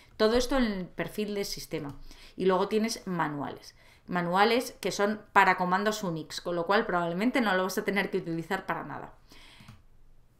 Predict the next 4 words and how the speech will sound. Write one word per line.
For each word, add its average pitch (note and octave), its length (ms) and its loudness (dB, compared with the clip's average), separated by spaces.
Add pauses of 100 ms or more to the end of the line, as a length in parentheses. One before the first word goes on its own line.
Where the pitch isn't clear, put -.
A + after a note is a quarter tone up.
(120)
No A#3 480 4
quiero B3+ 1400 2 (120)
extenderme G#3+ 640 0
más E4 340 2